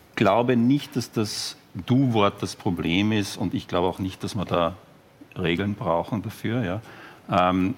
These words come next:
ich habe kein besonderes nahe Verhältnis zum Herrn Wel-, Wilimski, nur weil ich per Du bin, ja. Wenn man sich aus dem gleichen Ort kennt übrigens, äh,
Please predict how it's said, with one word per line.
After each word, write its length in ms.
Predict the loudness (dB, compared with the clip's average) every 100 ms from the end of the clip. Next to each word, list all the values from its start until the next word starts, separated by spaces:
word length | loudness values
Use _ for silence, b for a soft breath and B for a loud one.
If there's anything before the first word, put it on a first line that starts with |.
| -6
ich 120 | -2
habe 100 | -2
kein 200 | 0 -2
besonderes 460 | -2 -2 0 -2 2
nahe 260 | 2 4
Verhältnis 460 | 2 -2 -2 -2 -4
zum 160 | -2 0
Herrn 200 | 0 2
Wel-, 180 | 0 0 -2
Wilimski, 460 | 0 0 0 -2
nur 140 | -2 -2
weil 100 | -4
ich 140 | -6
per 100 | -8
Du 180 | -4 -6 -4
bin, 180 | -4
ja. 160 | -2 -4 B B
Wenn 120 | 0 0
man 60 |
sich 120 | 2
aus 100 | 2
dem 120 | 2 2
gleichen 340 | 2 2 0
Ort 320 | 2 0 0
kennt 240 | 0 0 0
übrigens, 560 | 0 0 0 -2 -4
äh, 300 | 0 2 2